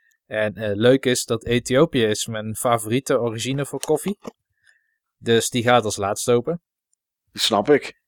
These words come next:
Speaker 1: Eh, Colombia is één van mijn favoriete soorten. Colombia koffie was, eh, kijk, het is niet een Zuid-Afrikaanse koffie en dat is meestal mijn,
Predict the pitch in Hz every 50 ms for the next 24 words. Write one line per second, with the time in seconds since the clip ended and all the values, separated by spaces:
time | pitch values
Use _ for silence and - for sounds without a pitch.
0 | _ _ _ - 117 117 117 117 113 113 113 110 107 _ - 135 127 131 147 175
1 | 180 165 139 123 117 107 101 85 - 107 107 - - - 120 131 156 175 151 175
2 | 170 170 170 160 - 170 165 160 156 165 165 180 170 - 180 165 - 170 165 170
3 | 180 - - 165 - - 147 139 139 143 143 139 131 123 120 - _ _ - 151
4 | 156 - - 147 131 123 113 110 120 131 127 - - - - - - - 76 -
5 | 104 101 110 113 - 117 110 _ _ _ _ _ - - - - - 147 135 -
6 | - - - 113 120 131 143 151 147 - - - - - 120 117 117 113 131 123
7 | 123 123 - 113 - - - - - 123 135 143 - - - - - 127 120 -
8 | - 127 123 120 113 113 107 - - 117 107 - 117 113 127 - - 135 120 110
9 | 107 107 107 110 107 107 107 110 107 107 -